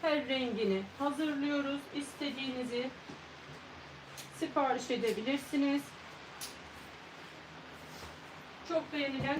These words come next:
kanevçe takımımı göstereyim size. Evet, YouTube plaketimiz düştü. Onu da düzeltelim. Bu çok beğenilen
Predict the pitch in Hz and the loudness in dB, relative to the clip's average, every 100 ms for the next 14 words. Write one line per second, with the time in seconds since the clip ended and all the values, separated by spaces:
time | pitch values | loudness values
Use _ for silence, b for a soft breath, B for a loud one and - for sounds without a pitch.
0 | - 285 277 269 - 262 285 - - - | 6 8 8 6 6 8 6 2 -4 6
1 | 285 285 277 269 269 - - - - 247 | 6 8 10 10 8 2 -10 -14 0 8
2 | 240 - 247 220 226 220 - 220 196 214 | 8 8 4 4 4 2 0 -2 4 6
3 | 247 - - - - - - - - - | 8 12 12 12 0 -8 -12 -14 -12 -8
4 | - - - - - - - - - - | -8 -8 -12 -14 -14 -14 -14 -14 -8 -8
5 | - - - - 269 240 247 269 285 277 | -8 -14 -14 -4 2 4 2 2 0 0
6 | 254 262 254 262 262 262 254 220 202 220 | -4 2 4 4 2 2 2 2 -2 -4
7 | - 254 233 233 233 - 208 233 220 - | -2 -2 0 0 2 2 2 0 0 0
8 | 202 214 302 - - - - - - - | 2 2 0 -4 2 8 8 6 -12 -16
9 | - - - - - - - - - - | -16 -16 -16 -16 -16 -16 -14 -14 -14 -14
10 | - - - - - - - - - - | -14 -16 -16 -16 -16 -16 -16 -16 -16 -16
11 | - - - - - - - - - 339 | -16 -16 -16 -16 -14 -16 -16 -12 0 2
12 | 370 339 - 311 285 285 269 302 | 6 4 6 8 10 10 10 6